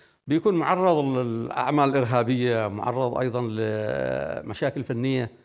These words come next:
زي الحريق، زي الانفجار، وبالتالي يظل البحر الأحمر والمناطق هذه مهددة بهذا الخطر. هناك في خيار آخر لم يورد في خطة الأمم المتحدة،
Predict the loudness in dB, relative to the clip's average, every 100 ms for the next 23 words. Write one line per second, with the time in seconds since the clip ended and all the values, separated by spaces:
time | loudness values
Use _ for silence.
0 | _ _ -4 -2 -2 -2 0 0 0 -2
1 | -4 -6 -4 -2 -2 -4 -20 _ -10 -8
2 | -6 0 2 4 4 4 4 0 -2 -6
3 | -6 -6 -6 -6 -6 -4 -4 -4 -4 -6
4 | -6 -6 -6 -6 -4 -4 -6 -10 _ _
5 | _ -2 0 0 -4 -6 -6 -6 _ _
6 | -20 _ _ 0 2 2 2 -2 2 2
7 | 4 2 2 0 -4 -2 0 4 4 4
8 | 2 0 -2 -2 -2 -2 -4 -6 -6 -4
9 | -4 -4 -4 -6 -6 -6 -6